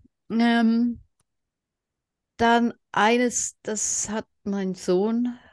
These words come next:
das war die Idee von meinem Sohn. <laughs> Einen Volvo V siebzig fahren oder einen P T Cruiser?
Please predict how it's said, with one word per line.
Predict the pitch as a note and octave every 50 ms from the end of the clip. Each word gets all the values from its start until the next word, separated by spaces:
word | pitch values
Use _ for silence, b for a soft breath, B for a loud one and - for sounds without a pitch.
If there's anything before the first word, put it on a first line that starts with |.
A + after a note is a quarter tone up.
| B -
das | - F#3+ - - -
war | E3+ E3 D#3+ D#3 D3+ - -
die | D#3 D#3+
Idee | - - D3 C#3+ C#3+
von | - D#3 D#3 D3+
meinem | D3+ D3 D#3 D#3 D3+ D3+
Sohn. | - - - D#3+ C#3 D#3 D#3 D3+ D#3 D#3+ - - _ -
<laughs> | B3 - - - - G#3+ A3 A3 G#3 - B B B B B B B B - - _ _ _ _ _ _ _ -
Einen | - G3+ G#3+ C4 D4+ D#4 D4+ C4 A#3+ G#3+ F#3+
Volvo | G3 A3 A#3 A#3 A#3 A#3 G3 F3+ G3 F#3 F3
V | - - G3+ G3 G#3 A3
siebzig | G3 - - G3+ G3 - - - - C4 B3 - -
fahren | - B3+ B3 B3 B3+ B3+ B3+ C#4+ D4+ E4 -
oder | - G3 F#3+ F#3 F#3+ G3 -
einen | E3+ F#3 F#3 F3+ G3 G3+ F#3+
P | F#3+ - G#3 G3
T | F#3+ - G#3+ -
Cruiser? | - - B3+ B3 B3+ A#3+ - - D#3+ D#3 D#3